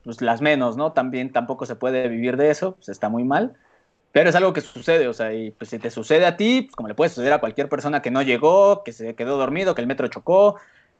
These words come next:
que su carro se paró, que lo que tú quieras, o sea, las circunstancias son infinitas, ¿no? Entonces puedes llegar al evento y que no te dejaron pasar, o que te, te fuiste mal, te fuiste antes, que la verdad es que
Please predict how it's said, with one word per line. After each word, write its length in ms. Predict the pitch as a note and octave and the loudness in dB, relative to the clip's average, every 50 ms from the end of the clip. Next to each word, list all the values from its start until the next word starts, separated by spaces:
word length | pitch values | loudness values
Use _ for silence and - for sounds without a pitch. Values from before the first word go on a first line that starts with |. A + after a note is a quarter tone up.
| _ _ | _ _
que 120 | C#3 B2 | -6 -6
su 140 | A#2 - - | -6 -4 0
carro 180 | - D3+ D3+ D3 | 0 2 2 2
se 140 | - B2 | -4 -4
paró, 640 | - - A#2 A#2 C3 D3+ F#3 F#3+ G3 G#3 G3+ G3 - - | -8 -4 -4 0 2 2 4 4 4 4 2 0 -4 -6
que 320 | C#3 B2 A#2 A#2 A2+ - _ _ _ | -6 -6 -4 -6 -8 -12 _ _ _
lo 100 | C#3 B2 | -8 -8
que 80 | D3 | -6
tú 100 | - F3 | -8 -4
quieras, 300 | D3 D#3 B2+ A2 - - | -2 -2 -2 -2 -4 -6
o 60 | G2 A2 | -8 -4
sea, 160 | - A#2+ A#2+ | -2 -2 -2
las 580 | B2+ B2 B2 B2 A#2+ A#2+ B2 B2 B2 B2+ B2 | -2 -4 -4 -6 -6 -6 -4 -2 -2 -2 -2
circunstancias 580 | - C#3 C3+ C3+ C#3+ C#3+ - F3+ F#3 F3+ F#3+ E3+ | -2 -2 -6 -4 -6 -2 0 0 2 2 0 0
son 180 | - F3+ F3+ F3 | 0 -2 -2 -2
infinitas, 580 | F3 F3 E3 - A#2+ B2 A#2 - F2+ - - - | -6 -6 -6 -6 -6 -8 -6 -8 -10 -12 -12 -14
¿no? 180 | G#2+ C#3+ E3+ _ _ _ _ _ _ | -16 -16 -16 _ _ _ _ _ _
Entonces 300 | _ B2 B2+ B2+ C3 B2 | _ -2 -2 -2 -2 -2
puedes 220 | C3 E3+ F#3 F#3 D3+ | 2 4 4 4 4
llegar 180 | D3 C#3 D3+ D#3+ | 4 4 4 4
al 160 | D#3 D3+ D3 | 4 2 0
evento 420 | C3 C#3 D3 D#3 - E3 D#3 D#3 - _ - | 0 -2 -4 -4 -4 -4 -4 -4 -8 _ -14
y 80 | - | -12
que 100 | - B2+ | -10 -6
no 120 | C3+ D3+ D3+ | -6 -6 -8
te 60 | _ _ _ _ _ _ | _ _ _ _ _ _
dejaron 320 | C#3+ A#2+ - C#3 C#3 - - | -6 -2 -2 -2 -2 -2 -6
pasar, 600 | - G#2 - - C#3+ C#3+ D#3 D#3+ C3 - - _ _ | -10 -12 -8 -2 0 2 2 2 0 -2 -4 _ _
o 320 | - G#2+ G#2 G#2 G#2 G#2 _ _ _ - | -20 -18 -18 -16 -18 -18 _ _ _ -12
que 140 | A#2+ B2 A#2+ | -10 -10 -8
te, 320 | - A#2+ A#2 A#2+ A2+ _ _ _ _ _ | -8 -6 -6 -6 -8 _ _ _ _ _
te 100 | - A#2 | -12 -8
fuiste 340 | - D#3+ D#3 D#3 - B2+ A#2+ | -6 -6 -6 -4 -4 -4 -2
mal, 380 | A#2 C3+ D3+ D#3 D#3 D#3+ D#3 | 0 0 0 2 0 0 -2
te 80 | - B2 - | -4 -8 -8
fuiste 360 | - - C3+ C3 - B2 A#2 | -6 -8 -8 -6 -4 -2 0
antes, 580 | C3 C#3+ D3+ D3 C#3+ C#3 C3 B2+ B2+ B2 - _ _ _ _ _ _ _ _ _ | 0 0 -2 -2 -4 -4 -4 -4 -6 -8 -10 _ _ _ _ _ _ _ _ _
que 80 | - A#2+ | -2 0
la 120 | B2 B2 | 2 2
verdad 300 | A#2+ A#2+ B2+ C3+ D3 D#3 | 2 2 4 4 4 4
es 160 | D#3 D3+ D3+ | 2 0 0
que 640 | - - B2+ A#2+ A#2 A#2 A#2 A#2 A#2+ A#2+ A#2+ A#2+ A#2+ | -2 -2 0 0 0 0 -2 -2 -2 -4 -4 -6 -8